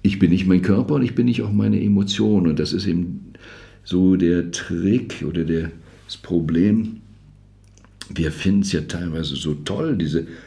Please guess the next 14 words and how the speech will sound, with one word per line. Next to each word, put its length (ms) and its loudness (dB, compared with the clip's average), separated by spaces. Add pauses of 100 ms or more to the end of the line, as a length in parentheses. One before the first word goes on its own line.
(100)
starke 720 -2 (380)
Emotion 840 0
zu 260 -12
haben. 300 -14 (720)
Ähm, 440 -10 (100)
haben 140 -6
Sie 120 -2
vielleicht 300 -4
auch 160 -8
schon 240 -4
mal 260 -2
gesagt 600 -4
oder 160 0
gedacht, 440 -2